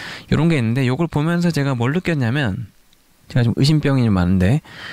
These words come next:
아, 원래 세력은 요렇게 할 생각이 아니었는데 새로운 세력이 들어와서,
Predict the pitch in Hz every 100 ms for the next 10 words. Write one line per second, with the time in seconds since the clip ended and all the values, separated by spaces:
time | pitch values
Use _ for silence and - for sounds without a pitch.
0 | - - - 135 123 117 147 175 196 196
1 | 196 180 170 202 190 139 165 - - 202
2 | 185 196 202 190 196 185 113 120 117 117
3 | 147 165 156 180 185 185 170 165 165 147
4 | 117 110 104 151 202